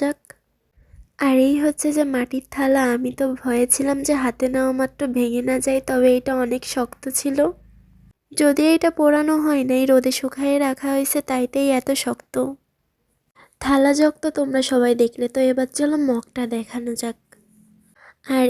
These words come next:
এটা হচ্ছে যে মাটির তৈরি মগ, দেখো কত সুন্দর এটা। মাটির জগ,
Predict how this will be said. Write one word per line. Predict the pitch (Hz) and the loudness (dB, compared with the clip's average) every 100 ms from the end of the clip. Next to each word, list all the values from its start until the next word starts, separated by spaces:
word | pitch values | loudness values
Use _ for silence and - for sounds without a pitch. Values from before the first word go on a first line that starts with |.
| 302 | 2
এটা | 285 302 302 | 2 2 2
হচ্ছে | 294 294 294 | 2 0 -2
যে | 302 262 | -2 -2
মাটির | 247 - 269 - | -4 -4 -8 -2
তৈরি | 285 285 277 | 0 0 0
মগ, | 262 269 262 | 0 0 -2
দেখো | 233 240 - 277 | -2 -4 -2 -4
কত | 254 240 254 - | -2 -2 -2 -2
সুন্দর | 262 247 262 262 254 | -4 0 4 4 4
এটা। | 262 277 320 _ _ _ _ _ _ _ - | 0 -6 -8 _ _ _ _ _ _ _ -10
মাটির | 294 294 277 285 277 - | -2 -2 0 -2 -2 4
জগ, | 269 262 254 | 6 6 2